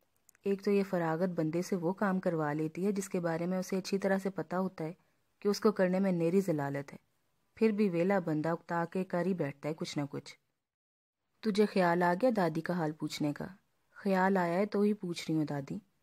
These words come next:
"कहाँ से आ रही है?" दादी ने दीदे सिकोड़ सिकोड़ कर उसका जायज़ा लिया। "कॉलेज से।" "इतना सुर्खी पाउडर लगा के जाती है तू कॉलेज?"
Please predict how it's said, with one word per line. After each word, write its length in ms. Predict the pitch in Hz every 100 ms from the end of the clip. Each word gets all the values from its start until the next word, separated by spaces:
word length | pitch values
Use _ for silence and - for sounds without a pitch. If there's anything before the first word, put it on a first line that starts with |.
| _ _ _ _ -
"कहाँ 220 | 208 220
से 140 | 247
आ 140 | 220 190
रही 160 | 185 202
है?" 120 | 208 _ _ _ _ _
दादी 320 | - 185 185 208
ने 140 | 202
दीदे 440 | 170 170 170 185 -
सिकोड़ 420 | - 190 190 185 190
सिकोड़ 360 | 185 175 170
कर 120 | 170 175
उसका 220 | - 165
जायज़ा 380 | 160 147 147 143
लिया। 260 | 143 147 - _ _ _ _ -
"कॉलेज 320 | 196 196 196
से।" 240 | - 156 - _ _ _ _ _ _ -
"इतना 220 | 196 226
सुर्खी 340 | 226 180 220
पाउडर 300 | 226 220 208
लगा 280 | 214 190 180
के 120 | 180
जाती 320 | 196 185 180
है 80 | 190
तू 100 | 185
कॉलेज?" 440 | 185 180 185 262